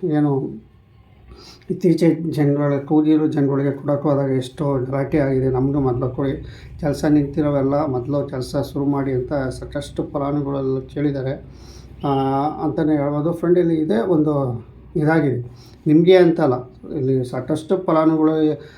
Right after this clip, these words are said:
ಐದು ವರ್ಷ ಒಂದು ಲಕ್ಷ ಕಟ್ಬಿಟ್ಟು ಐದು ವರ್ಷಕ್ಕನ್ನ ಕಾಯ್ಕೊಂಡು ಕೂತಿದ್ದಾರೆ. ಅವ್ರಿಗೂ ಸಹ ಇಲ್ಲಿ ಸರ್ಕಾರ, ಈಗ ಎರಡು ಸರ್ಕಾರ ಬಂದ್ರಿಂದ ನಮಗೆ ಆದಷ್ಟು ಹೊಡೆತ ಬಂದಿದೆ. ಒಂದು ಐವತ್ತು ಪರ್ಸೆಂಟ್ ಮಾಡ್ತು, ಇನ್ನೊಂದು ಕಡೆ ಏಯ್ಟಿ ಪರ್ಸೆಂಟ್ ಮಾಡ್ತು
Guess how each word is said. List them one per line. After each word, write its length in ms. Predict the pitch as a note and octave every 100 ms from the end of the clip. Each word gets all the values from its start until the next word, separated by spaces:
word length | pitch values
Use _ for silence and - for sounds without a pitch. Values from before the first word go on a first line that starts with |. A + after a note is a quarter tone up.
| - -
ಐದು 220 | D3 D3+
ವರ್ಷ 180 | D#3 -
ಒಂದು 320 | D3 C#3+ D3+
ಲಕ್ಷ 160 | D3+ D#3+
ಕಟ್ಬಿಟ್ಟು 540 | D#3 D#3 C#3 D#3+ C#3+
ಐದು 200 | C3+ C#3+
ವರ್ಷಕ್ಕನ್ನ 420 | C#3+ - - D3
ಕಾಯ್ಕೊಂಡು 460 | D3 C3 C#3 D#3 C#3
ಕೂತಿದ್ದಾರೆ. 480 | C3 C#3+ C3 C3+ C#3+
ಅವ್ರಿಗೂ 400 | D#3 C3 C#3 D#3+
ಸಹ 140 | D#3+
ಇಲ್ಲಿ 400 | C#3 C3 C3+ E3
ಸರ್ಕಾರ, 520 | - C3+ B2+ - F3+
ಈಗ 220 | E3+ D#3 D#3+ D#3 - - - -
ಎರಡು 280 | D3 D#3+ F#3
ಸರ್ಕಾರ 500 | - D#3 D3+ F3 E3
ಬಂದ್ರಿಂದ 600 | D3 C#3+ D3 D3 C#3+ C#3+
ನಮಗೆ 320 | D#3 C#3 C3+
ಆದಷ್ಟು 440 | A#2+ C3 C3 -
ಹೊಡೆತ 240 | C#3 A#2+ C#3
ಬಂದಿದೆ. 500 | C3+ B2+ B2 C#3 - - - - -
ಒಂದು 280 | C#3 C3+ C3+ C3 C3 B2+ B2+ B2 A#2+ - - - - E3
ಐವತ್ತು 280 | D3+ C#3+
ಪರ್ಸೆಂಟ್ 340 | D#3 - D3+ C#3
ಮಾಡ್ತು, 300 | C#3 - D3+
ಇನ್ನೊಂದು 240 | C#3+ C#3
ಕಡೆ 140 | C#3 C3+
ಏಯ್ಟಿ 180 | C3+
ಪರ್ಸೆಂಟ್ 400 | D#3 D3 - C#3
ಮಾಡ್ತು 480 | C#3+ B2 B2 C#3+ C#3+